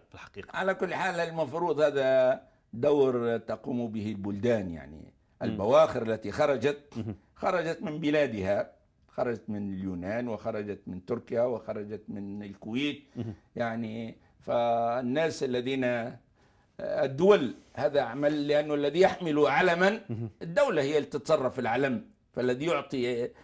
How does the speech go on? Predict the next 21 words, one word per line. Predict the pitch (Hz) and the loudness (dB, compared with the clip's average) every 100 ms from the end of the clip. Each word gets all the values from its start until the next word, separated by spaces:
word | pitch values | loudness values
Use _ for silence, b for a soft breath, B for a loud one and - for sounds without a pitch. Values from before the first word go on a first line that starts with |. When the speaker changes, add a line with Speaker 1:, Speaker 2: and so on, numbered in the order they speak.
| b b | b b
Speaker 2:
آه، | - 104 107 | -8 -6 -4
يعني، | 110 110 120 113 107 | -4 -4 -4 -6 -8
حق | 80 - 190 - | -8 -4 -4 -4
تسير | - 139 - 170 135 | -8 -6 -2 0 2
باخرة | 123 151 151 180 190 | 4 2 2 0 0
هي، | 240 | 0
هي | 240 247 233 247 | 0 0 0 -2
الدولة. | 208 233 151 104 - | 2 2 2 0 -4
Speaker 1:
مم. | 127 113 104 b b b | -6 -6 -10 b b b
Speaker 2:
فنحن | - 165 226 190 226 233 254 | -4 -2 -2 -2 -4 -4 -6
ل-، | - - 370 | -6 -2 -2
لسنا | 311 - 214 | -2 -4 -4
دولة، | 208 226 185 143 139 | -2 -2 -2 0 0
نحن | 113 110 135 175 160 | -2 -4 -10 -6 -4
حركة | 170 170 156 165 | 0 -2 0 -2
م-، | 165 160 160 156 247 - b - | -2 -6 -10 -10 -12 -14 b -6
مضطهدة | 139 - 156 127 127 | -4 0 0 0 0
مضروبة، | 131 117 113 156 | -2 -2 -2 0
ولكن | 226 233 233 220 | 2 2 2 2
القضية | 214 - 190 196 | -2 -2 0 0
الفلسطينية | 165 165 131 147 139 139 147 151 | -2 -8 -8 -8 -4 0 0 -2